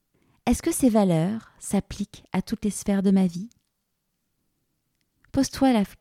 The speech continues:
la question de façon honnête. Est-ce que ces valeurs s'appliquent au quotidien dans ma vie ? Oui ou non ?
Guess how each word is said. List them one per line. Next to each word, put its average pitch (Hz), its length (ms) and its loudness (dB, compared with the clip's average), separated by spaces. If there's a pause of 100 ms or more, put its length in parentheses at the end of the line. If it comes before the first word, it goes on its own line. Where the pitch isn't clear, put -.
(220)
la 180 140 -2
question - 360 -2
de 180 100 0
façon 156 360 -4
honnête. 147 540 -4 (880)
Est-ce 262 180 2
que 415 140 -6
ces 285 140 0
valeurs 202 500 0 (100)
s'appliquent - 480 -4
au 202 60 2
quotidien - 640 -4
dans 180 140 2
ma 175 160 2
vie ? 190 340 -8 (920)
Oui 220 220 0 (1300)
ou 185 120 2
non ? 143 260 0